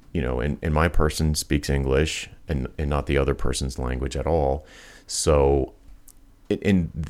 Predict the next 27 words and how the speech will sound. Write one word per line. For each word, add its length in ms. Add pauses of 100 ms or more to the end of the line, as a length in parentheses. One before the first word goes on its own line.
(120)
th-, 160
she 160
noticed 760 (320)
that 580
it 160
was, 280 (360)
it 100
was 120
hard 360
to 80
get 220
a 240 (540)
comp-, 360
like, 180
it 180
was 100
hard 140
to 60
get 100
an 100
answer 420
that 160
she 120
was 80
confident 420
she 160
understood. 640